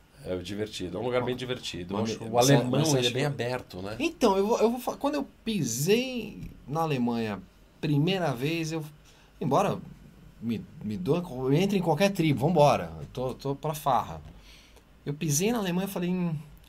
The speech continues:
Speaker 2: esqueci a Alemanha, né? A Alemanha, o pessoal vai ser meio
Speaker 1: Meio durão.
Speaker 2: meio durão." Ah,
Speaker 1: Uhum.
Speaker 2: que durão,
Speaker 1: Não,
Speaker 2: nada,
Speaker 1: não, é maravilhoso.
Speaker 2: povo figura. Quando eu vi, tavam me jogando pro alto,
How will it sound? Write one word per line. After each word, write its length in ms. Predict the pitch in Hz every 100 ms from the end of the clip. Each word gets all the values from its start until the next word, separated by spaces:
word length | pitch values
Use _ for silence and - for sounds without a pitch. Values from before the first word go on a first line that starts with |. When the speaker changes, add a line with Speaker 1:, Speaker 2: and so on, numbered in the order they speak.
| -
Speaker 2:
esqueci 460 | - - 123 - 110
a 40 |
Alemanha, 500 | 120 165 104 123 120
né? 100 | 113
A 20 | 120
Alemanha, 340 | 104 110 135
o 120 | 156 135 -
pessoal 300 | - - 127
vai 100 | 139
ser 220 | 135 139
meio 400 | 135 135 131 101 - -
Speaker 1:
Meio 160 | 104 101
durão. 400 | 117 120 120 98
Speaker 2:
meio 220 | 98 135
durão." 720 | 117 127 110 113 135 123 101
Ah, 220 | 240 240 208
Speaker 1:
Uhum. 60 | 95
Speaker 2:
que 220 | 135 120
durão, 360 | 104 101 107 104
Speaker 1:
Não, 80 | 117
Speaker 2:
nada, 480 | 120 113 113 107 104
Speaker 1:
não, 60 |
é 20 | 117
maravilhoso. 360 | 131 143 131 110
Speaker 2:
povo 100 | 104
figura. 680 | 120 87 113 123 120 104
Quando 220 | 90 139 143
eu 120 | 117
vi, 220 | 104 139
tavam 280 | 135 131 131
me 100 | 127
jogando 380 | 120 117 123 101
pro 200 | 87 85
alto, 540 | 110 101 87 82 76